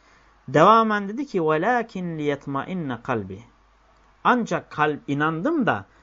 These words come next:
ancak kalbim ne olsun? Mutmain olsun. Bakın kardeşler, İmam Abbas'ın, şey, e, e, evet, e,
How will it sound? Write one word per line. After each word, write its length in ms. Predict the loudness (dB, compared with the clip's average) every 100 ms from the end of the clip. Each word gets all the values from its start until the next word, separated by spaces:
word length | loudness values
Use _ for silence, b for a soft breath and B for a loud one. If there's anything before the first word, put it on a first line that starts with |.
| b -4
ancak 460 | -2 0 -2 -4
kalbim 640 | -2 -2 0 -2 -2 -4 -6
ne 80 | 0
olsun? 420 | 0 0 -2 -4 -6 _ _ _
Mutmain 440 | -8 -4 0 0
olsun. 340 | 0 -4 -8 -20 -20 _ _ _ _ _ _ _ _ _ b b b b
Bakın 260 | 2 2 2
kardeşler, 560 | 2 4 2 -2 -4 -4 -14 _
İmam 460 | -2 0 2 0 -4 -14 _ _ _ 2
Abbas'ın, 720 | 2 4 0 2 -4 -4 -10 -20 _ _ _ -8 -6 -8 -14 -4
şey, 200 | 4 4
e, 800 | 4 2 2 2 0 0 -2 -4 b b b -4
e, 80 | 0 0 -2 2
evet, 300 | 2 2 -2
e, 920 | -4 -2 0 0 -2 -2 -4 -6 -10